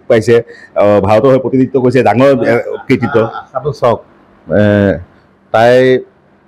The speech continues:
Speaker 2: প্ৰথমবাৰ অলিম্পিক খেলিয়ে অসমৰ কাৰণে এটা ইতিহাস গঢ়ি আনিছে। এশ-, এশ পঁচিছ বছৰীয়া যিটো আমাৰ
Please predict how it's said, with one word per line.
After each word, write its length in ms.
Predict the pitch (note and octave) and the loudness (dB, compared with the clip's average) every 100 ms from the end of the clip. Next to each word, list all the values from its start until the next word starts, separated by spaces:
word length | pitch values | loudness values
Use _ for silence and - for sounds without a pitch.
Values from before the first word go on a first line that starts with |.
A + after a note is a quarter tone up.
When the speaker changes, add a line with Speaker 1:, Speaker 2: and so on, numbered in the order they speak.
| _ | _
Speaker 2:
প্ৰথমবাৰ 600 | F#2+ - B2+ B2+ C3 B2+ B2+ - _ - | -10 -4 0 2 2 2 0 -8 _ -4
অলিম্পিক 440 | A2 A#2 A#2 B2 | 0 0 0 -4
খেলিয়ে 520 | - A#2+ A#2 A#2+ A#2+ - _ _ _ | -2 0 2 2 0 -4 _ _ _
অসমৰ 400 | G2 - A#2+ B2 | -6 -2 0 0
কাৰণে 200 | A#2+ A#2+ | 0 0
এটা 140 | A#2 A#2 | 2 2
ইতিহাস 520 | G#2+ - G2+ A#2 A#2 G#2+ | 0 -2 -2 0 -2 0
গঢ়ি 200 | A2+ A2+ | 0 2
আনিছে। 440 | A2 G#2 A#2+ G#2 - - _ _ _ _ - | 0 0 0 -2 -4 -16 _ _ _ _ -6
এশ-, 300 | - - _ | -6 -8 _
এশ 160 | G#2 - | -4 -2
পঁচিছ 400 | C3 - G#2+ C#3+ C3+ | -2 -2 -2 0 2
বছৰীয়া 520 | C3+ C3+ C3 C3 B2+ | 0 2 2 4 2
যিটো 460 | A#2 B2+ B2 A2+ - _ _ | 0 2 0 0 -4 _ _
আমাৰ 420 | G#2 A2+ A#2+ G#2+ | -2 2 0 0